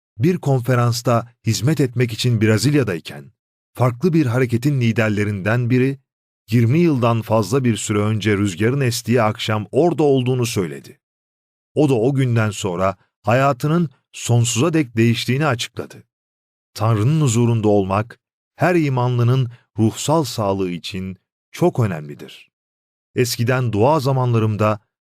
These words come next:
Tanrı'nın huzuruna girmek benim için çok zordu. Ama bir gün neredeyse şans eseri bir şey yapmaya başladım. Dua zamanıma ilahi söyleyerek veya herhangi bir söz söyleyerek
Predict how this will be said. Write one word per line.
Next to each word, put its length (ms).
Tanrı'nın 460
huzuruna 480
girmek 580
benim 240
için 380
çok 260
zordu. 480
Ama 300
bir 140
gün 360
neredeyse 760
şans 420
eseri 340
bir 60
şey 240
yapmaya 460
başladım. 520
Dua 300
zamanıma 680
ilahi 420
söyleyerek 720
veya 320
herhangi 540
bir 120
söz 300
söyleyerek 680